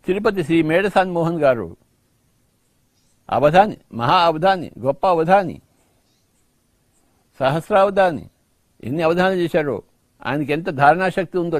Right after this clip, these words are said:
లెక్కే లేదు. వంద మంది పుస్తకులు ఉన్నా, వాడు కొన్ని వేల ప్రశ్నలు వేసినా, అన్నిటికీ గుర్తుపెట్టుకుని మళ్ళీ అన్నిటికీ సమాధానాలు చెప్తారు వారు.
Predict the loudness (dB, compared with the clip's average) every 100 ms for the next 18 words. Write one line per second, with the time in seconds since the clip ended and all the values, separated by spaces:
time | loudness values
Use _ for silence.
0 | -4 -6 -6 -6 -8 -10 _ _ _ _
1 | _ _ _ _ _ _ -4 0 2 2
2 | -2 -4 -4 -4 -2 -2 -2 -4 -6 -10
3 | _ _ _ _ _ _ 2 2 2 -4
4 | -4 -6 -12 -18 -4 -2 0 -2 -4 -4
5 | -4 -4 -4 -6 -6 -8 -6 -6 -6 -4
6 | -4 -4 -6 -4 -4 -2 -2 -4 -4 -2
7 | 2 0 0 -6 -8 -8 -12